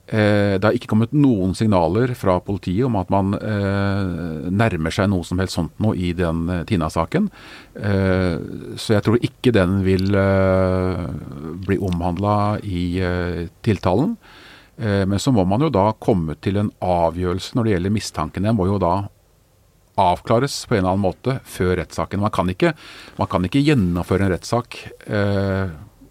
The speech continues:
i en drapssak, og så ha en mistanke hengende over seg i en annen, eh, i annen, en annen sak. Så dette må avklares, eh,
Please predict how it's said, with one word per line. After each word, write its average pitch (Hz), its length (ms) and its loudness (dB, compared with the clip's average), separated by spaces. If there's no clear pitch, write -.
i 98 140 2
en 87 100 2
drapssak, - 640 0
og 98 80 -6
så 92 240 0
ha 90 140 2
en 101 200 0
mistanke 92 600 -4
hengende 92 240 2
over 78 140 -4
seg 95 260 -2
i - 40 -4
en 95 120 0
annen, 80 420 0
eh, 85 520 -6
i - 40 -4
annen, 76 240 -4
en 95 140 -2
annen 78 180 0
sak. 85 240 -6
Så 117 80 -2
dette 107 240 2
må 151 160 2
avklares, 90 800 -2
eh, 90 480 -6